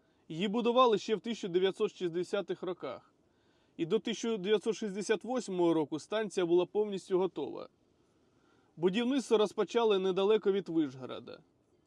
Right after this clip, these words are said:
У тисяча дев'ятсот шістдесят восьмому році, коли запрацював останній агрегат, двадцятий, створення водосховища та станції призвело до затоплення п'ятдесяти двох населених пунктів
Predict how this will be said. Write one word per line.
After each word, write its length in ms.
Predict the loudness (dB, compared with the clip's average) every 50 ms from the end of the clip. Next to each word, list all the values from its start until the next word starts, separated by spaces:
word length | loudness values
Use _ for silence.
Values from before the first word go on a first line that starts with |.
| _ _
У 100 | -6 -2
тисяча 280 | 0 -2 0 0 -2
дев'ятсот 380 | -2 2 2 2 4 4 0 -2
шістдесят 440 | 0 -4 -6 -6 -2 -2 -2 -2 0
восьмому 460 | 0 0 0 0 -2 -6 -2 -2 0
році, 340 | 0 0 -2 0 0 0 0
коли 320 | 2 2 2 4 2 0 -2 _ _ _ _ _
запрацював 640 | -2 -2 -2 2 2 0 0 2 2 4 4 4 4
останній 580 | 2 0 -2 0 2 2 2 2 0 0 0 2
агрегат, 480 | 2 2 0 0 0 0 0 -2 -2 -4 _ _ _ _ _ _ _ _ _ _ _ _ _ _ _ _ _
двадцятий, 720 | -2 0 0 0 2 0 -2 -2 -2 -4 -8 -10 -10 -12 _ _ _ _ _ _ _ _ _
створення 760 | _ -18 -8 -2 2 4 6 6 6 6 6 4 4 4 2 0 _ _ _ -4
водосховища 800 | -4 0 0 0 0 0 -2 -2 0 0 0 -2 0 -2 -4
та 160 | -2 -2 -6
станції 500 | -6 -4 _ -2 -2 -2 -4 -2 -4 -4
призвело 500 | -2 2 2 2 4 4 2 4 4 4
до 140 | 4 4 2
затоплення 680 | 2 0 -2 0 -2 -4 -2 -2 -2 -2 0 -2 -4
п'ятдесяти 640 | -4 -2 -2 -2 0 0 -4 -4 -4 -6 -2 -2 -2
двох 260 | -2 -4 -8 -8 -8
населених 600 | -10 -10 -8 -6 -4 -2 0 0 0 -2 -4 -6
пунктів 540 | _ -16 -16 -16 -16 -16 _ _ -20 -20